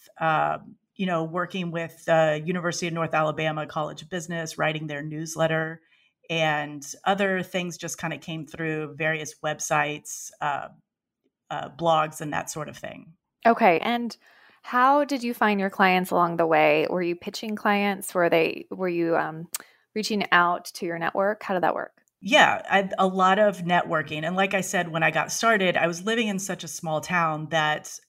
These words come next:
Speaker 1: I could just be out and about and see someone I knew and have a conversation and say, "Well, this is kind of what I'm doing."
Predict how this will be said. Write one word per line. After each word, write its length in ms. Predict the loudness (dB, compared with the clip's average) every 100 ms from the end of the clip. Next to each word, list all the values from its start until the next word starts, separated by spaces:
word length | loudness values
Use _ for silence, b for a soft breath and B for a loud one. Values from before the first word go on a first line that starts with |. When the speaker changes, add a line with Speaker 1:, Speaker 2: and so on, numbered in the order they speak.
| _ -2
Speaker 1:
I 140 | -2
could 400 | 0 -6 -8 -10
just 300 | -12 -12 -10
be 340 | -6 -4 -4
out 240 | 0 2 0
and 80 | -2
about 480 | 2 4 4 2
and 460 | -4 -6 -6 -10 -14 _ -14
see 240 | -6 -4
someone 320 | -2 0 0
I 100 | 0
knew 420 | 2 4 4 4 2
and 120 | -2
have 140 | -2
a 60 | -2
conversation 840 | -2 -2 -2 0 0 0 -4 -4
and 140 | -6
say, 120 | -8 -6
"Well, 220 | -2 -2
this 160 | -4 -8
is 120 | -4
kind 200 | -2 -2
of 80 | -2
what 160 | -4
I'm 140 | -4 -6
doing." 500 | -2 -2 -2 -6